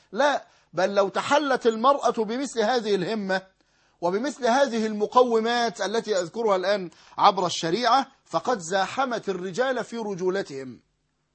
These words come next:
فإن أم سليم رضي الله عنها كانت تخرج مع النساء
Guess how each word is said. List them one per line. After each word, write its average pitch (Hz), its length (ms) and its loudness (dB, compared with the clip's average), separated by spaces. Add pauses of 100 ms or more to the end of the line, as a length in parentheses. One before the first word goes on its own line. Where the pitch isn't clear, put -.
(880)
فإن 240 280 0
أم 240 240 0
سليم 233 340 -2
رضي 214 300 0
الله 196 320 2
عنها 147 340 -4 (600)
كانت 233 400 4
تخرج 233 360 -2
مع 214 220 -2
النساء 208 560 -2